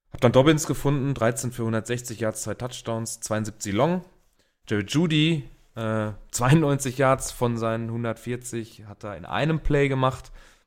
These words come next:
für einen Touchdown. Das war dann der auch, fünf von sieben ansonsten, also relativ ruhig eigentlich, bis auf dieses eine Big- und Highlight-Play. Ja, Jonathan Taylor hat auch dreißig Carries für zweihundertdreiundfünfzig, hat zwei Touchdowns, hat also seine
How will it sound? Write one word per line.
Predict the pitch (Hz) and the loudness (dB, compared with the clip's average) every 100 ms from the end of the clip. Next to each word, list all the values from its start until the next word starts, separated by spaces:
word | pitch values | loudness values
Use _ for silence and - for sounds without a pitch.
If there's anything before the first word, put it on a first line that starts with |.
| _ | _
für | - 113 | -6 -2
einen | 92 107 | -2 -2
Touchdown. | 139 147 143 120 | -4 -4 -2 -4
Das | 98 | -2
war | 104 | -2
dann | 117 110 | 0 -2
der | 98 80 | -4 0
auch, | 147 180 - - | 0 0 -4 -10
fünf | 120 123 | -8 -6
von | 110 101 | -6 -4
sieben | 147 147 | -4 -2
ansonsten, | 117 120 123 - 113 | -4 -4 -6 -8 -8
also | 101 | -8
relativ | 98 110 107 104 - | -4 -4 -4 -8 -8
ruhig | 117 156 - | -6 -6 -6
eigentlich, | 123 123 | -8 -8
bis | 117 110 | -10 -12
auf | |
dieses | - 98 - | -14 -16 -10
eine | 85 110 98 | -6 -4 -4
Big- | - - - _ | -6 -8 -20 _
und | - 95 | -6 0
Highlight-Play. | 147 127 131 127 127 - - - _ _ _ _ - | 0 0 -2 -4 -4 -10 -20 -20 _ _ _ _ 0
Ja, | 117 | 4
Jonathan | 117 135 120 | 6 4 4
Taylor | 110 131 139 | 2 4 4
hat | 117 - | 4 0
auch | - | -4
dreißig | - 113 127 117 | 0 2 0 -6
Carries | 120 123 120 | -4 -4 -4
für | 110 | -8
zweihundertdreiundfünfzig, | - 107 98 92 120 120 117 - 107 | -8 -8 -6 -4 -4 -4 -10 -12 -12
hat | 101 | -14
zwei | - 90 | -12 -14
Touchdowns, | - 143 - 127 123 131 - - | -12 -12 -6 -2 -2 -2 -8 -12
hat | 104 - | -14 -14
also | 101 98 | -16 -14
seine | 95 95 95 95 | -8 -4 -2 -4